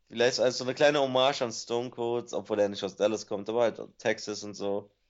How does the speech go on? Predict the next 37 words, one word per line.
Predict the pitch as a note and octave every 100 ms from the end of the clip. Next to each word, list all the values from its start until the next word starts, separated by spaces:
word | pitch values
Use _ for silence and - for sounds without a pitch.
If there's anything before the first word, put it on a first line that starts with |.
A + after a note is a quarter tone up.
| _ _ _
Ich | - A2 -
weiß | B2+ A#2
nicht, | A2
wenn | A#2+
ich | B2
an |
Texas | A2 A2+ A2 -
denke, | A2+ A2+ G#2+
denke | G#2 G#2+
ich | -
halt | G2+ F#2+
an, | F#2+
irgendwie | - A#2 A2 G#2+
an |
Schlangen | G2+ F2 F2+ F#2 E2+
immer, | F2+ F2+ F2
jedes | F#2+ F#2+ F2+
Mal. | C2+ F2 F2+ - _ _ _
Vielleicht | A#2 A2+
bin | A#2+
ich | A2+
auch |
der | F#2+
Einzige. | G2 G#2+ - G#2 F#2+ G2+ - _ _ _ _ _ _ _ -
Wie | C#3
auch | C3+
immer. | B2+ G#2 F#2+ C#2+
Ähm, | A2+ A#2 A#2 A2+ A2+ _ _ _ _
das | - C3+ -
Match | C#3+ D3+
wird | C3 -
gut | D3+ E3+
werden. | E3 E3 F3+ F3 - _ _ _
Ich | -
freue | B2 C#3+
mich | D3
drauf. | C3 C#3+ D3+